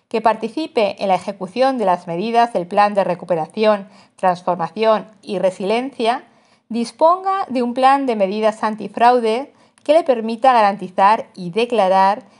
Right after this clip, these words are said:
que en su respectivo ámbito de actuación los fondos correspondientes se han utilizado de conformidad con las normas aplicables, en particular en lo que se refiere a la prevención, detención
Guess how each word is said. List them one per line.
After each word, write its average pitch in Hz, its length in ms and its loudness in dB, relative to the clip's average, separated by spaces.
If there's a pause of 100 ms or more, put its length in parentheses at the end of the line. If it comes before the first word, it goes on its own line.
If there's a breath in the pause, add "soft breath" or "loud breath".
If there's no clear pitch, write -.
(160 soft breath)
que 214 120 -2
en 214 80 -2
su 214 200 -8
respectivo 196 580 0
ámbito 254 440 2
de 220 220 4
actuación 226 720 0 (100)
los 170 240 -8
fondos 214 340 -2
correspondientes 220 1000 -4 (360 soft breath)
se 262 180 0
han 330 100 -2
utilizado 269 540 0
de 254 140 2
conformidad 196 760 0
con 196 160 0
las 170 200 -2
normas 202 420 0
aplicables, 208 800 0 (240)
en 180 80 -10
particular 185 800 0 (360 soft breath)
en 269 100 -2
lo 320 80 2
que 330 80 -6
se 330 120 -4
refiere 262 440 0
a 277 40 4
la 233 140 6
prevención, 214 880 -2
detención 185 840 -2